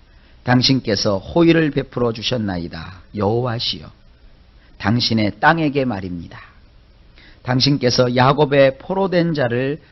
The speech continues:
돌아오게 하셨나이다. 이제 돌아온다라는 말이 나와요.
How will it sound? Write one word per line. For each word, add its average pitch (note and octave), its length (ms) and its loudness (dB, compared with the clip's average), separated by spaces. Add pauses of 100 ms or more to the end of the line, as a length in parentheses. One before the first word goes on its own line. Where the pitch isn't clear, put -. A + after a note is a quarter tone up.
(100)
돌아오게 G#2 760 -4 (200)
하셨나이다. A2+ 760 -8 (920)
이제 F2 160 -10
돌아온다라는 G#2+ 1000 0
말이 F2 220 -8
나와요. E2+ 520 -8